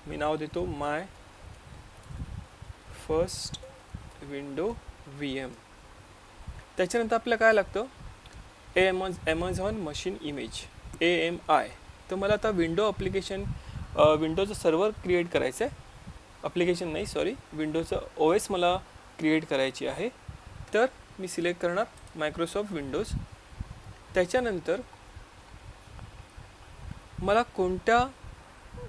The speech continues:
व्हर्जनचं विंडो ऑपरेटिंग सिस्टम हवं आहे विंडोजच्या सर्व्हरवर,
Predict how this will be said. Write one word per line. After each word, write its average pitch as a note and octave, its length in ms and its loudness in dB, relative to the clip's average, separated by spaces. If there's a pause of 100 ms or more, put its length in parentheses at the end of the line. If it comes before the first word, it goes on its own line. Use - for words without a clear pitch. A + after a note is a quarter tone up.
(100)
व्हर्जनचं A3+ 880 6 (160)
विंडो E3+ 420 4
ऑपरेटिंग E3+ 360 4
सिस्टम D#3+ 300 -2
हवं C#3 260 0
आहे B3 80 -2 (580)
विंडोजच्या D3+ 420 0
सर्व्हरवर, C#3 440 -2